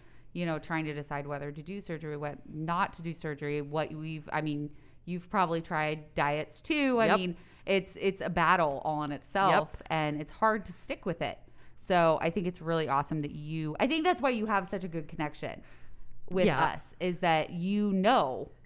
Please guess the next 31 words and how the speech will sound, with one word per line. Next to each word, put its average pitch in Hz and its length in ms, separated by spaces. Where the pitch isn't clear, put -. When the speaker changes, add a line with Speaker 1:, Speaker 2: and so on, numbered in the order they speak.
Speaker 1:
you 185 160
know 185 180
what 180 180
the 165 80
struggles 147 460
are. - 120
Speaker 2:
And 214 120
I 220 80
think 302 240
that's - 240
what 185 100
I 147 140
didn't 143 640
recognize 139 720
before 170 380
Speaker 1:
Mm-hmm. 135 80
Speaker 2:
when 135 120
I 127 80
was 135 140
so 180 220
worried 156 480
about 127 320
Speaker 1:
Mm. 127 40
Speaker 2:
it. 143 140
It's - 140
like, 302 100
Speaker 1:
Yeah. 190 300
Speaker 2:
you 208 60
know, 190 80
they're 240 140
not, 233 140